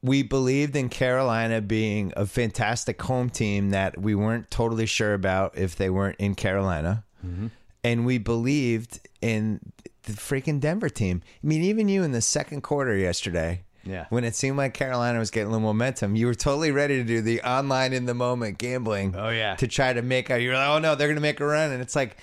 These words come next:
Speaker 1: that's what Denver did for five straight months.
Speaker 2: Yeah.
Speaker 1: They just pulled these games out, and you were watching them going, "This, how are they doing this? I don't understand this." Peyton Manning had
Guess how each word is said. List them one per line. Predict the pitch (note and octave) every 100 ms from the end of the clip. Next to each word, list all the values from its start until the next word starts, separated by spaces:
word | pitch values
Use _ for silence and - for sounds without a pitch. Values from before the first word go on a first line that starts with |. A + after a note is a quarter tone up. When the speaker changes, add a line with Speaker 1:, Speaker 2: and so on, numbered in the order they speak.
| - -
Speaker 1:
that's | - C3+ -
what | F#3 E3+
Denver | D3+ D3 D3+
did | C#3+ D3+ D#3
for | A2 B2+
five | - A#2 B2+
straight | - D3+ C#3+
months. | D3 F3+ A#2 - -
Speaker 2:
Yeah. | G#2 A2+
Speaker 1:
They |
just | A#2 C#3+ -
pulled | C#3+ D3
these | D#3 D3
games | D3 F3 A3+
out, | A3 G2 -
and | A#2 B2+
you | C3+
were | C3+ C3+
watching | B2+ F3 - D3
them | B2+
going, | A2+ A2+ G#2+
"This, | G#2 A#2 -
how | G2 F#2
are | G2
they | F#2+
doing | F#2+ F2+
this? | E2 E2 -
I |
don't | E2+ F#2
understand | F2 E2+ G2+ F#2
this." | E2 - - - _
Peyton | - F3 F3+
Manning | E3+ E3 C3+
had | A#2+ G#2+